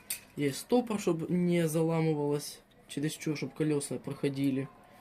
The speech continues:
нормально. Е, мені не сподобалося в цьому наборі, що, е, за-, забагато наліпок. Як для мене, то в LEGO Technic не повинні бути наліпки, повинні бути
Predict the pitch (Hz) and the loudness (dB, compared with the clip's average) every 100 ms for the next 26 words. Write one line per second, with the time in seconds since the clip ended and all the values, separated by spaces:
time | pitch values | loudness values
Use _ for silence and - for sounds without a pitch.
0 | - - - - - 127 127 127 123 123 | -20 -20 -20 -14 -8 -4 -2 -2 -4 -6
1 | - - - - - - - - - - | -12 -20 -20 -20 -20 -20 -20 -20 -20 -20
2 | - - 147 123 123 123 143 190 240 240 | -20 -10 -4 -2 0 2 4 4 4 4
3 | 180 180 - 147 160 156 143 131 - 131 | 2 0 -2 4 6 8 6 4 2 -2
4 | - 139 131 139 143 226 226 - - 156 | 2 2 2 0 6 10 10 8 4 4
5 | 143 135 131 - - - - - - - | 8 8 6 -2 -16 -16 -16 -16 -16 -16
6 | - - 139 131 113 139 151 151 147 160 | -14 -2 0 2 4 6 8 10 8 6
7 | 180 233 233 226 190 180 - - - - | 8 8 8 4 2 2 -2 -16 -20 -20
8 | - - - 135 156 151 151 - 143 165 | -20 -20 -6 4 6 6 2 -4 4 6
9 | 190 226 202 165 - 156 147 143 135 123 | 8 6 6 2 2 2 4 6 6 4
10 | - - - 131 131 127 143 143 147 170 | -2 -12 -8 0 4 6 8 6 6 8
11 | 196 196 151 - - - 135 147 156 143 | 8 6 -4 -4 -10 -2 -2 4 6 6
12 | 127 120 113 - 127 123 131 160 214 208 | 4 2 0 0 -2 0 4 6 8 6
13 | 202 147 135 135 131 123 117 120 | 4 2 2 2 2 2 0 -2